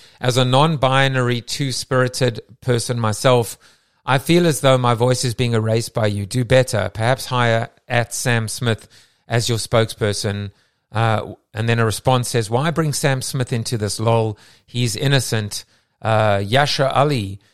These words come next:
says, uh, Yasha Ali, <clears throat> who, who I think might be from Iran, says, "Awful statement." And then, uh, posts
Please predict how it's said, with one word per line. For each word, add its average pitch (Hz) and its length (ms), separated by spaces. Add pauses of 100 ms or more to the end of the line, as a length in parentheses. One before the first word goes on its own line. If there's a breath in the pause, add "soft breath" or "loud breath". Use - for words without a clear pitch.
(140)
says, 117 500
uh, 113 120
Yasha 185 400
Ali, 247 420 (220)
<clears throat> - 200
who, 139 760
who 135 140
I 127 100
think 135 220
might 151 220
be 151 100
from 147 200
Iran, 156 460
says, 110 300
"Awful 117 320
statement." 101 640 (480 soft breath)
And 127 160
then, 139 380
uh, 117 280
posts - 680